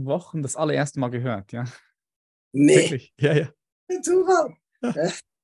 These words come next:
Speaker 2: Ich hatte lange mit, ich glaub, Facebook hatte ich mit denen Kontakt, also er hat so eine Gruppe gehabt von Leuten, der erzählte dann über seine alten Bee Gees-Geschichten. Leider sind ja die anderen alle gestorben.
Speaker 1: Mhm.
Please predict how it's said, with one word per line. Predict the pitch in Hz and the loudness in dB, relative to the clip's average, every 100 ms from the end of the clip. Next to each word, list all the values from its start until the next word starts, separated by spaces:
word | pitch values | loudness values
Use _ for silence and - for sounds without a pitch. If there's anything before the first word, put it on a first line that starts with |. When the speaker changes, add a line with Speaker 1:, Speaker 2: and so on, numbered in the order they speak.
| _ _ - | _ _ -4
Speaker 2:
Ich | |
hatte | - | 0
lange | 135 117 233 208 | 0 0 0 0
mit, | 170 - | -2 -4
ich | - | -10
glaub, | 123 113 - | -8 -8 -8
Facebook | 131 - _ 185 | -8 -8 _ -8
hatte | 160 160 | -6 -6
ich | 160 | -6
mit | 147 143 | -4 -2
denen | 151 | 0
Kontakt, | 160 117 120 160 131 | -2 -2 -2 -2 -4
also | 123 | 0
er | 123 139 123 | 2 4 2
hat | 120 | -4
so | - - 113 | -4 -2 -2
eine | 117 | 0
Gruppe | - 165 185 | 0 4 4
gehabt | 165 160 160 | 4 0 0
von | 120 | 2
Leuten, | 120 156 143 - - - | 2 2 -2 -6 -12 -4
der | 135 | -2
erzählte | 131 127 139 151 | 2 2 2 2
dann | 131 123 | 2 4
über | 123 127 | 2 2
seine | 120 117 110 | -2 -2 -2
alten | 113 - 120 | -4 -4 -6
Bee | 123 | -6
Gees-Geschichten. | 127 143 - 123 123 123 - 117 _ _ _ _ | -6 -6 -6 -4 -4 -6 -8 -12 _ _ _ _
Leider | 123 139 | -2 0
sind | 135 131 | 0 2
ja | 120 | 4
die | 120 | 2
anderen | 117 127 127 | 2 -2 -4
alle | 110 123 | -4 -4
gestorben. | 120 - 107 123 123 _ - | -6 -4 -4 -4 -8 _ -2
Speaker 1:
Mhm. | 113 117 127 | 0 0 -4